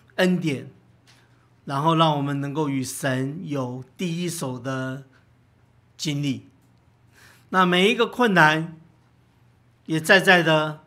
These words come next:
显示出我们今日我们生命属灵的状态。哦，不说话不表示都是好的。你看那个以利亚哦，那个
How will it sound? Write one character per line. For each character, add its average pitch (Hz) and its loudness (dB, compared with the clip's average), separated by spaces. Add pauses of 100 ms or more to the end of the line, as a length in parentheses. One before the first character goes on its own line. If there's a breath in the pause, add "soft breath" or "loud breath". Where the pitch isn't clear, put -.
(200)
显 147 -4
示 180 -4
出 175 -2
我 147 -4
们 139 -6
今 170 -4
日 165 -4
我 147 -10
们 135 -6
生 170 -6
命 170 -4
属 131 -12
灵 127 -8
的 135 -8
状 135 -10
态。 135 -18 (2250 soft breath)
哦， - -16 (280 soft breath)
不 233 -2
说 226 0
话 202 6
不 190 -4
表 147 -2
示 151 -4 (120)
都 160 -2
是 151 -6
好 127 -2
的。 127 -12 (540 loud breath)
你 127 -12
看 156 -4
那 165 -2
个 160 -2
以 151 -6
利 156 -6
亚 131 -6
哦， 127 -10 (180)
那 151 -10
个 135 -8